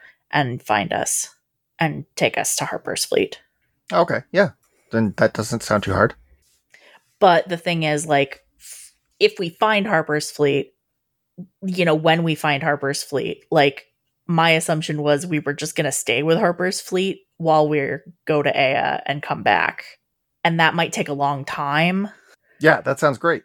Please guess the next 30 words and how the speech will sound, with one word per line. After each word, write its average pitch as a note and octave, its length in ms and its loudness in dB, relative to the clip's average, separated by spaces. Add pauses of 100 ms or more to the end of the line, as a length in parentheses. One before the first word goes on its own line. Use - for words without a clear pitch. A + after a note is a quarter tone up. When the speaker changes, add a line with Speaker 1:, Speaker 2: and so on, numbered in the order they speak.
Speaker 1:
And F3 240 0
meanwhile, D3+ 560 0
all C3+ 220 0
of C#3 100 -6
the D3 80 -4
bots C#3 400 0
are A2 140 -4
just, - 260 -8
like, A#2 180 0
hanging D3 360 -4
out - 180 -4
doing C#3 260 -2
nothing. - 460 -2
<laughs> - 40 -14 (520)
And E3 140 -4
we D#3 60 0
Speaker 2:
Well, F#3 100 8
Speaker 1:
took F#3 140 -6
all D3+ 160 4
of C3+ 100 -4
their A2 140 0
time. - 440 -8 (280)
Speaker 2:
they D#3 100 0
have G3+ 140 6
agency, D3+ 600 -2 (800)
don't C#3 180 -2
they? B3 240 6 (1500)
Like, F3 240 4 (420)
you F3 120 4
know, E3 280 4